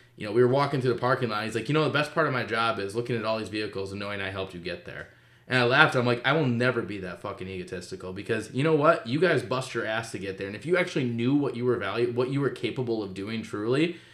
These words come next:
you could do this times ten. I'm getting you for a fucking steal." And they didn't understand that. But, like, really, if you hire a high performer, I mean, fuck, you're investing in them. And those investments pay off.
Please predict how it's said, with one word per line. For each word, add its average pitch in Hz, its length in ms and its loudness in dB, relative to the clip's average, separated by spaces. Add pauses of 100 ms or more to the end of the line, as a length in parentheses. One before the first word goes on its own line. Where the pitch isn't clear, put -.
(120)
you 143 140 4
could 135 160 2
do 127 140 0
this 117 180 0
times 104 320 -4
ten. 113 300 -2
I'm 139 140 0
getting 139 280 2
you 117 140 0
for 107 180 -6
a 92 80 -6
fucking 95 480 -6
steal." - 560 -8 (960)
And 127 160 4
they 147 80 6
didn't 156 180 6
understand 147 560 2
that. 82 160 -8
But, 101 200 -2
like, 113 240 -2
really, 139 360 4
if 104 140 -6
you 175 160 -4
hire 185 800 0
a 113 420 0 (400)
high 139 240 0
performer, 139 600 -2 (420)
I 143 80 -2
mean, 131 140 2
fuck, 170 260 -2
you're 147 140 4
investing 123 420 -2
in 87 140 -10
them. 65 340 -16
And 139 140 4
those 160 160 6
investments 127 560 0
pay 104 200 -8
off. 117 420 -8